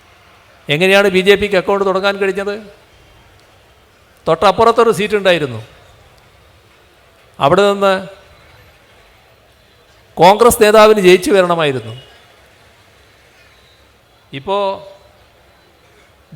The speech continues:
ഡീലിനെ കുറിച്ച് കേൾക്കുന്നില്ലേ? ആ ഡീൽ നേമത്തെ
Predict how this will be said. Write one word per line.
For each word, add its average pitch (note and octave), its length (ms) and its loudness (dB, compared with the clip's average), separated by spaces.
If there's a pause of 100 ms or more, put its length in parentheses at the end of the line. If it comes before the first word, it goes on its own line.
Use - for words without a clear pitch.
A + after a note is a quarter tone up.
ഡീലിനെ G#3 420 -4
കുറിച്ച് A3 260 -10
കേൾക്കുന്നില്ലേ? F3+ 480 -8 (1500)
ആ D3+ 40 0 (140)
ഡീൽ F3 240 -4 (2250)
നേമത്തെ G3 480 0